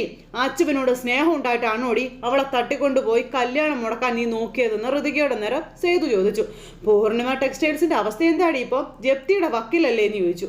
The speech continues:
"ഹും, എടി നീയല്ലേ സ്ഥാപനം നോക്കി നടത്തേണ്ടിയിരുന്നത്, നോ-, നോക്കി നടത്തുന്നതും. പണം തിരിച്ചടയ്ക്കാതെ കിട്ടുന്ന കാശ് മുഴുവൻ തോന്നുന്നത് പോലെ ദൂർത്തടിച്ച് നീ നശിപ്പിച്ചില്ലേ?" എന്ന് ചോദിച്ചു.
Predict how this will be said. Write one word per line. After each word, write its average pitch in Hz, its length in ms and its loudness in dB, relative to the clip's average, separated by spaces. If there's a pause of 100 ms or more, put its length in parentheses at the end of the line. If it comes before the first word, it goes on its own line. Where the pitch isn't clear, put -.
(100)
"ഹും, 240 180 -6 (300)
എടി 233 260 2 (420)
നീയല്ലേ 330 480 4
സ്ഥാപനം 254 520 0
നോക്കി 262 280 0
നടത്തേണ്ടിയിരുന്നത്, 254 760 -2 (120)
നോ-, 247 260 0
നോക്കി 247 300 0
നടത്തുന്നതും. 269 580 2 (360)
പണം 262 280 0
തിരിച്ചടയ്ക്കാതെ 247 760 2
കിട്ടുന്ന 285 420 0
കാശ് 254 400 0
മുഴുവൻ 262 340 0 (300)
തോന്നുന്നത് 330 580 4
പോലെ 254 200 2
ദൂർത്തടിച്ച് 302 680 0
നീ 269 100 -2
നശിപ്പിച്ചില്ലേ?" 262 680 0
എന്ന് 226 140 0
ചോദിച്ചു. 208 320 0